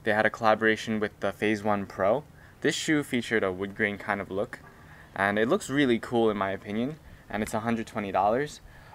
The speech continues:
Um, personally, like, I, I'm not one to really cop collaborations, but yeah, if, if I'm really interested, I think I'll grab these, uh,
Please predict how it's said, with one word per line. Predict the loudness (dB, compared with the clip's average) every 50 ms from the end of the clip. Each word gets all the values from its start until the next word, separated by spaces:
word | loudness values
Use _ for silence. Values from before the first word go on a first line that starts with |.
| 0 4
Um, | 6 6 6 6 2 0 -4 -4
personally, | -2 -2 -2 -2 -4 -6 -4 -2 -2 2 4
like, | 4 4 4 4 -2 -8 -2
I, | 0 2 2 2 0 -2 -6 -12 -18 -20 -8 -4
I'm | -2 2 2
not | 2 2 2
one | 0 0 0 0 0 -2
to | -4 -4 -4
really | -2 -2 -2 -4 -8
cop | -10 -4 0 2 2 2 0 -4 -14 -20 -20 -20 -20 -2
collaborations, | 4 6 6 6 6 6 4 4 4 2 0 -2 -2 -2 -2 0
but | 0 0 0 0 0 0
yeah, | 2 2 2
if, | 2 0 -4 -6 -8 -16 -20 -20 -20 -20 -20 -20 -20 -20 -20 -20 -4
if | 0
I'm | 2 2 4
really | 4 2 2 2 0
interested, | -2 -4 -4 -6 -8 -6 -4 -2 0 2
I | 2 0
think | 0 0 -2 0
I'll | 2 2 2 2 0 -4 -10 -18 -18 -2 2
grab | 4 4 4 4 2
these, | 0 -2 0 2 2
uh, | 2 4 4 2 0